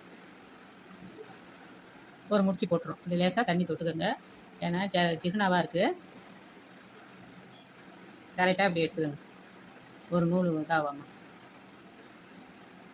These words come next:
கொஞ்சம் அதிகமா எடுத்துக்கோங்க. ஏன்னா, அடுத்தது வந்து நம்ம ரெண்டா பிரிச்சு போட போறோம். அதுக்காக கொஞ்சம் அதிகமாவே எடுத்து இப்படி சுருட்டிக்கிட்டு, இங்க பாருங்க,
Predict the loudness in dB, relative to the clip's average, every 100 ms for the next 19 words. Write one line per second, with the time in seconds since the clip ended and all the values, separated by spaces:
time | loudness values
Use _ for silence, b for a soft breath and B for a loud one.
0 | -20 -20 -20 -20 -20 -20 -20 -20 -20 -20
1 | -20 -20 -20 -10 -2 2 2 2 2 0
2 | 0 2 4 4 2 2 2 2 2 0
3 | 0 0 0 -4 -6 -6 -4 -4 -4 -8
4 | -16 -20 -20 -14 -6 -4 0 0 0 0
5 | 0 -2 -2 -4 -8 -10 -20 -20 -20 -20
6 | -20 -20 -20 -20 -20 -20 -20 -20 -20 -20
7 | -20 -20 -20 -20 -20 -20 -20 -20 -20 -20
8 | -20 -20 -20 -20 -20 -20 -20 -20 -20 -20
9 | -20 -20 -20 -20 -20 -20 -20 -20 -20 -20
10 | -20 -20 -20 -20 -16 -6 -2 0 0 0
11 | -2 2 2 2 0 -2 -6